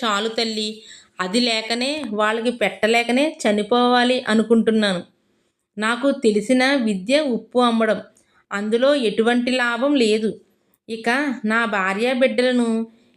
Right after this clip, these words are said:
ఎలా పోషించగలుగుతానమ్మా? చెప్పు అమ్మా, నువ్వు కూడా నన్ను కాపాడడం లేదు. అన్నీ బాగుంటే ఈ పాక వేసిన ప్లేస్లోనే నీకు ఒక గుడి కట్టిద్దాము అనుకున్నాను,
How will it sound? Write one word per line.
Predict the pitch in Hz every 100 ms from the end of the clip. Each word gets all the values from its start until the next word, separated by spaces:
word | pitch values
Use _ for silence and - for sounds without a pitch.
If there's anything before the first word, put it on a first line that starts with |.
| 202
ఎలా | 202 233
పోషించగలుగుతానమ్మా? | 240 240 233 240 247 240 240 240 233 233 233 233 226 226 - 226
చెప్పు | 214 - 262 262 _ _ _ 208
అమ్మా, | 214 226 233 240 240 _ _ _ 220
నువ్వు | 233 247
కూడా | 262 277 277
నన్ను | 294 277 262
కాపాడడం | 254 208 196 226 233 233 277
లేదు. | 233 214 226 202 - _ _ _ _ _ -
అన్నీ | 208 226 269 302
బాగుంటే | 269 233 233 233 240 269 330 285 - _ _ _ _ 233
ఈ | 254
పాక | 247 208 190 208
వేసిన | 254 269 254 262 240
ప్లేస్లోనే | 240 208 208 202 233 226 233 285 311 302 _ _ _
నీకు | 226 247 240
ఒక | 208 196 214 220
గుడి | 214 202 220 294 349 - -
కట్టిద్దాము | 208 220 220 202 233 240 277
అనుకున్నాను, | 220 202 208 202